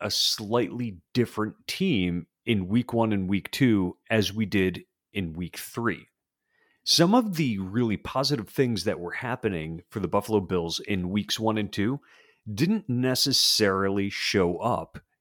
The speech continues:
in week three. But let's talk about some of the good things that happened.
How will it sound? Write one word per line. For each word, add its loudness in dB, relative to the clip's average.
in -2
week -2
three. -10
But 6
let's 2
talk -2
about 0
some 2
of -2
the 0
good -2
things -4
that -2
happened. -8